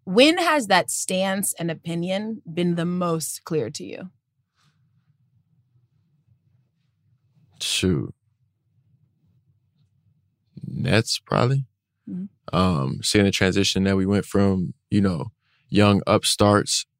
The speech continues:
Speaker 2: that kinda had their quirks to then championship expectations with, you know what I'm saying, the guys and everything. It's just,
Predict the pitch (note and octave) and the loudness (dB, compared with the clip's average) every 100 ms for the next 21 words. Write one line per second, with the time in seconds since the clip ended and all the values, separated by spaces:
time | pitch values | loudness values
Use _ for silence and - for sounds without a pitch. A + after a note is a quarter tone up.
0 | - F#2+ F#2+ E2+ - _ _ _ _ _ | -2 0 0 -2 -6 _ _ _ _ _
1 | _ _ _ _ _ _ - - G2+ F2+ | _ _ _ _ _ _ -12 0 2 4
2 | G2+ G2 F#2+ F#2 - G#2 F#2 - - F#2 | 2 2 0 -4 2 2 2 -2 -4 -2
3 | G2+ G2+ F#2 F2 - G2+ - F#2+ G2 - | 0 0 -2 -2 0 0 0 0 0 -2
4 | F#2+ - G2 G2 - F#2+ F2+ G2 F#2 - | -4 0 0 0 -2 -4 -2 -2 -2 -6
5 | F2+ F#2 - G2 F#2+ F2+ D#2 F#2+ F#2+ F#2+ | -6 -6 -2 -2 0 -2 -2 -2 -2 -2
6 | G2 - G#2 G2+ - G#2 G2 | -4 0 0 0 0 0 0